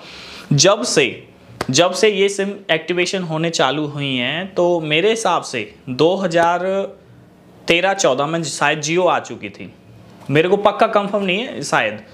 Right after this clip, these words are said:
तो उस दिन से हम सारे दुकानदार जितने सब, कोई फ्रॉड तो कर ही नहीं सकता सिम के साथ में, कैसे फ्रॉड कर सकता? नहीं कर सकता।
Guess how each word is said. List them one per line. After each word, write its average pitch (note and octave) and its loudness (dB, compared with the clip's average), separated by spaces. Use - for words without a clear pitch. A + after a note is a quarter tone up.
तो - 2
उस B3+ 4
दिन B3 4
से C4 4
हम A#3 -6
सारे A3 0
दुकानदार G3 0
जितने F#3 -6
सब, G3+ -4
कोई G3 4
फ्रॉड F#3+ 2
तो G#3+ -10
कर G3+ -2
ही G#3+ -2
नहीं A3+ -6
सकता G#3 -4
सिम G3+ -4
के G3 -6
साथ D#3 -2
में, D3 -10
कैसे G#3 0
फ्रॉड F3+ 0
कर B2 -4
सकता? G#2 -10
नहीं G#3 4
कर D3 2
सकता। G2+ -10